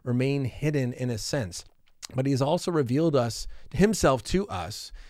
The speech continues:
in a way in which we should be able to clearly see, yeah, he's there,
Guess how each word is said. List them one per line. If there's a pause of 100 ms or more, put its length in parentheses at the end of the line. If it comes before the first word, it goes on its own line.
(180)
in
a
way
in
which
we
should
be
able
to
clearly
see,
yeah,
he's
there,